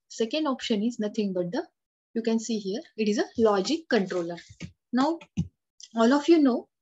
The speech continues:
the meaning of controller or loops in every programming language. You can see here under logic controller, there are subcontrollers like if controller, loop controller, while controller,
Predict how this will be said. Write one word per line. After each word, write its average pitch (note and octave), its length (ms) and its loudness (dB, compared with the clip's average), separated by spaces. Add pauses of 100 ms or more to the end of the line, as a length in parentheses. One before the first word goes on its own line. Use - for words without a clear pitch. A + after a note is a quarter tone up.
(540)
the A#3+ 140 2
meaning D4 360 6
of A#3 220 0
controller G#3 520 -2 (500)
or F#3+ 260 -12
loops C#4+ 460 0 (180)
in C#4 220 -2 (240)
every B3 240 4
programming G3 500 0
language. E3+ 560 -4 (320)
You C4+ 80 0
can E4+ 160 6
see F4 240 4
here A#3 320 0 (140)
under B3+ 220 2
logic A#3 440 0
controller, F#3+ 480 -2 (320)
there C#4 220 4
are E4 100 6
subcontrollers F#3+ 920 -4
like G#3+ 240 2
if D#4 200 2
controller, G#3 540 -2 (400)
loop C4 260 4
controller, G3+ 540 0
while A3 380 0
controller, F#3+ 500 -6